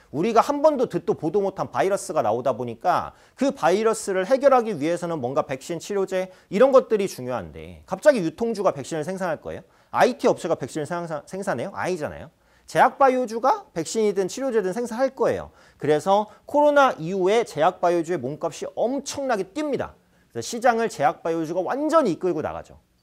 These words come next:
이런 게 바로 트렌드, 추세라는 거죠. 자, 두 번째,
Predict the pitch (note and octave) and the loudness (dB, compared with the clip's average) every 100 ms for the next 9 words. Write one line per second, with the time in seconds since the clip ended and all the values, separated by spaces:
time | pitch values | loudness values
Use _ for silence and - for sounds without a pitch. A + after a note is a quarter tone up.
0 | - C#3+ F3+ F3 D#3+ G#2+ G#2 F3+ A3 _ | -8 -4 -2 -2 -4 -4 -2 -2 -4 _
1 | _ _ - G#3+ D#3 D#2 - _ - C4+ | _ _ -4 -4 -4 -10 -18 _ -12 -4
2 | B3+ D3+ E2+ D2 - E3 _ - - B2+ | -2 -2 -4 -14 -18 -20 _ -20 -16 -12
3 | D3 E3+ G3+ F3 F#2+ D2 | -4 2 2 2 -8 -16